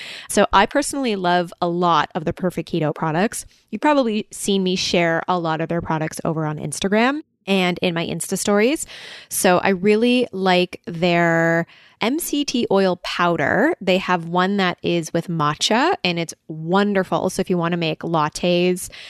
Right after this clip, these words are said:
matcha lattes that are delicious with high fat, that's a really great option. And then I do use their exogenous ketones. I like the chocolate and sea salt, and I also like the peaches and cream. So I will use those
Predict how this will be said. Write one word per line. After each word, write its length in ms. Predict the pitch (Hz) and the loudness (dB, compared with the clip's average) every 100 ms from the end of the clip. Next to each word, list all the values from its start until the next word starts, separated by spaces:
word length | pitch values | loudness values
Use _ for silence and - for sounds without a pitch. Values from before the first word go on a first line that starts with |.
| - - | -18 -6
matcha 280 | 165 165 165 | -4 -2 -2
lattes 640 | 156 151 - 156 156 151 - | -2 -2 -2 -2 -2 -4 -4
that 340 | 147 147 - | -2 -2 -4
are 380 | - 160 160 151 - _ _ - | -2 0 0 -4 -8 _ _ -8
delicious 500 | 170 156 - 196 - | -4 -2 -2 -2 -4
with 120 | 165 | -6
high 180 | - 151 | -4 -6
fat, 460 | - 156 156 202 - | -2 0 2 0 -2
that's 220 | 156 156 | -6 -4
a 60 | 160 | -6
really 380 | 160 165 156 156 | -2 0 0 0
great 200 | 156 151 | -2 0
option. 480 | 147 151 - 269 320 - - - | 0 0 0 0 -2 -10 -8 -2
And 140 | 220 | 2
then 100 | 220 | 4
I 80 | 214 | 2
do 160 | 220 | 2
use 300 | 240 247 277 | 0 2 0
their 220 | 262 214 196 | 4 4 2
exogenous 600 | 190 185 170 - 180 - | 0 0 0 0 -6 -8
ketones. 800 | - 165 - 143 151 262 392 - | -6 -4 -2 -2 0 0 0 -2
I 160 | 185 190 | 0 0
like 480 | 190 190 202 311 - | 0 0 0 0 -4
the 240 | 180 196 | 0 0
chocolate 380 | 190 180 180 190 | 2 -2 -2 -2
and 120 | 185 | -2
sea 160 | - 180 | -2 -2
salt, 280 | - 170 - | 0 -2 -2
and 100 | 175 | -4
I 100 | 170 | -4
also 280 | - 170 185 | -4 -2 -2
like 220 | 175 - | -2 -4
the 80 | - | -8
peaches 340 | - - 170 | -6 -4 -4
and 140 | 170 170 | -4 -6
cream. 400 | 151 151 190 403 - - - - | -6 -2 0 -2 -6 -20 -18 -6
So 380 | - 190 185 - | 0 4 4 2
I 160 | 185 | 0
will 220 | 180 185 | 0 -2
use 340 | 185 208 311 - | -2 -4 -6 -2
those 480 | 427 415 427 - | 2 4 2 -2